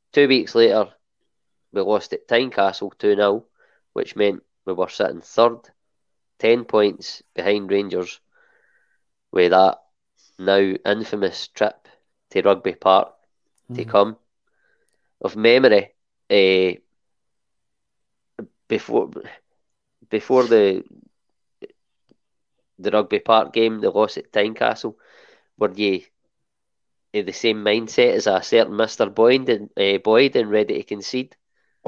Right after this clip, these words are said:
Speaker 2: Eh, I th-, I, I think I was probably close going.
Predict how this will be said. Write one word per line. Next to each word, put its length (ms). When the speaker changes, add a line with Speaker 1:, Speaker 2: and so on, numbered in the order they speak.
Speaker 2:
Eh, 440
I 160
th-, 1080
I, 100
I 80
think 320
I 40
was 280
probably 400
close 400
going. 380